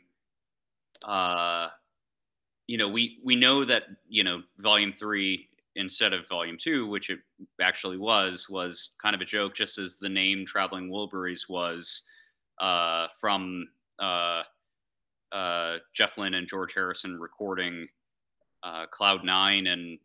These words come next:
and somebody, you know, making a, a mistake or something and, and them saying, "We'll bury it in the mix," which became Wilbury. Um,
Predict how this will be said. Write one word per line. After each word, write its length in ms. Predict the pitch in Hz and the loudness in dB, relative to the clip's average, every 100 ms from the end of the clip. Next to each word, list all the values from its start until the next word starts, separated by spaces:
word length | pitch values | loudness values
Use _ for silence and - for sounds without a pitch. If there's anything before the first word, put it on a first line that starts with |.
| 87 | -14
and 140 | 87 | -6
somebody, 520 | - 101 92 87 82 _ - | -4 -2 -2 -4 -6 _ -10
you 100 | 90 | -8
know, 220 | 76 76 - | -8 -10 -4
making 380 | 95 92 85 80 | -2 -2 -4 -4
a, 180 | 78 76 _ - | -4 -6 _ -10
a 180 | 87 78 - | -8 -8 -10
mistake 440 | 90 - 117 113 107 | -8 6 8 8 4
or 60 | |
something 480 | - 98 - 85 82 | -2 -2 -2 -4 -4
and, 240 | 80 80 - | -8 -10 -10
and 160 | 87 85 | -10 -8
them 160 | 85 82 | -8 -6
saying, 380 | 87 85 82 | -6 -6 -6
"We'll 180 | 92 95 | -6 -6
bury 400 | 98 95 95 92 | -2 0 0 -2
it 100 | 87 | -4
in 140 | 87 85 | -6 -8
the 60 | |
mix," 540 | 90 123 110 - - - | 0 4 6 4 -2 -4
which 360 | 87 - - - | -6 -4 -8 -8
became 560 | 90 92 87 85 82 98 | -6 -4 -4 -6 -8 -2
Wilbury. 520 | 117 98 85 78 76 _ _ _ _ _ 95 | -2 -2 -6 -6 -8 _ _ _ _ _ 2
Um, 480 | 92 85 85 82 | 2 2 -6 -10